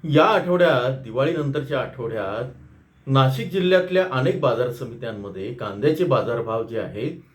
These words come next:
ते मागच्या आठवड्याच्या तुलनेत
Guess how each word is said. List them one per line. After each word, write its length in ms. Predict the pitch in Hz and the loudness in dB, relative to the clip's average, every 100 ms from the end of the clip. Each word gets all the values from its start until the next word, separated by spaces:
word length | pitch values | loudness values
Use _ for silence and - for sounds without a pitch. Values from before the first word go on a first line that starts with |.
| _ _ - | _ _ 0
ते 500 | 180 160 127 165 175 - 123 | 4 4 4 0 -6 -14 -8
मागच्या 420 | 120 117 - 180 | -4 -4 0 0
आठवड्याच्या 540 | 139 127 113 110 120 | 0 -2 -4 -4 -4
तुलनेत 480 | 117 101 92 123 175 | -6 -6 -6 -6 -6